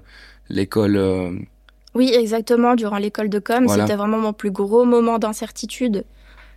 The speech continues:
Speaker 2: C'était là où je me suis dit que c'était vraiment pas ma voie. Euh... Et après, durant la aide, on va dire, c'était pas des moments d'incertitude,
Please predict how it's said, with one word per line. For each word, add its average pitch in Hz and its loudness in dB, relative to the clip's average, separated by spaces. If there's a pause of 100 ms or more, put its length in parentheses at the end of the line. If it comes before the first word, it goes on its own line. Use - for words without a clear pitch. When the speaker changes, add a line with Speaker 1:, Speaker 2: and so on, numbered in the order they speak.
Speaker 2:
C'était 202 -2
là 220 4
où 226 4
je 202 -2
me 202 0
suis 202 -4
dit 220 2
que 208 -6
c'était 196 -4
vraiment 202 2
pas 214 -2
ma 208 0
voie. 208 -2 (640)
Euh... 190 -2 (400)
Et 208 4
après, 254 2
durant 226 0
la 214 2
aide, 214 0 (160)
on 208 -4
va 208 -2
dire, 226 -2
c'était 220 -2
pas 269 2
des 269 4
moments 254 6
d'incertitude, 247 -2